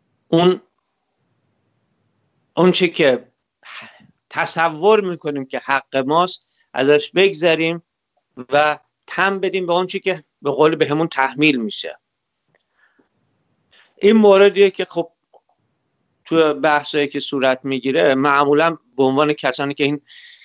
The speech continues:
اه، قراردادها و موارد اجتماعی، این سنت‌ها، اینها رو قبول نمی‌کنن،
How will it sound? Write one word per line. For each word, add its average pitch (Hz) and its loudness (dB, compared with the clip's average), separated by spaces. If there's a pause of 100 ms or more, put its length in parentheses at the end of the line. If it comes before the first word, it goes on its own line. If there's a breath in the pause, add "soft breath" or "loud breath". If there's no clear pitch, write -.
(800 loud breath)
اه، 117 2 (1080 loud breath)
قراردادها 143 0
و - -4
موارد 135 0
اجتماعی، 120 -2
این 135 -4
سنت‌ها، 123 0
اینها 120 -4
رو 113 -8
قبول 120 -2
نمی‌کنن، 123 -2